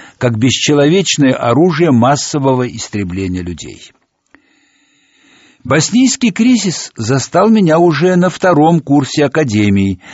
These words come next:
когда вся моя страна ожидала большой войны.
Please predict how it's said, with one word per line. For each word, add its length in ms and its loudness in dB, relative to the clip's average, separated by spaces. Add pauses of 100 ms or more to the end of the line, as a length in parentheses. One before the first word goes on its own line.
(160)
когда 300 0
вся 260 0
моя 220 2
страна 600 0 (340)
ожидала 600 0
большой 600 -2
войны. 500 -8